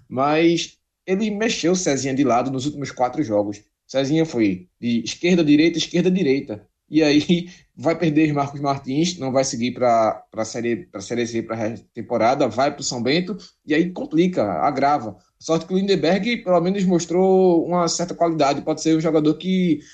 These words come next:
vá dar essa estabilidade enquanto o Carlos Renato não volta.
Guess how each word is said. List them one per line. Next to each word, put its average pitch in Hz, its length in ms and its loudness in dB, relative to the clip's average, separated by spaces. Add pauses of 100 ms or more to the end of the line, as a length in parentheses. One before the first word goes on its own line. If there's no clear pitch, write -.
(160)
vá 151 840 2
dar 113 160 -2
essa 156 160 0
estabilidade 156 580 0
enquanto 160 260 0
o - 40 -20
Carlos 160 240 0
Renato 160 260 -2
não 202 140 -4
volta. 160 440 0